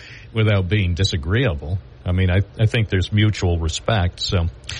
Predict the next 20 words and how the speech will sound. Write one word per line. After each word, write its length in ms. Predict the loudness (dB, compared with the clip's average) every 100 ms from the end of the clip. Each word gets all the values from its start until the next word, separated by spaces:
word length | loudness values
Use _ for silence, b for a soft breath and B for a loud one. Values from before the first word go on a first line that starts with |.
| B
anyway, 220 | 2 4
we'll 80 | 4
throw 300 | 2 2 2
that 160 | 4 4
out 220 | 2 2
there. 180 | 0 0
Thank 320 | 0 0 0
you, 140 | 0 0
sir. 800 | -2 -4 0 4 4 4 2 -2 -10 -20 -20 -18 -8 -6 -2
Especially 640 | -4 0 -2 0 0 0
this 180 | 0 0
thing 200 | 2 2
about 320 | 2 2 0 -6 B B B B B -6
the, 320 | -2 -2 -2
um, 460 | -2 2 2 2 0 -4 -18 -20 -18 -16 -16 -16 -20 -20 -20 -20 -20 -20 -12 -2
the 140 | 2
media 500 | 4 2 2 0 -4 -12 -20 -20 -12 -12 -10 -14 -10 -4
and, 320 | 0 0 0
and 180 | 2 4
what 240 | 2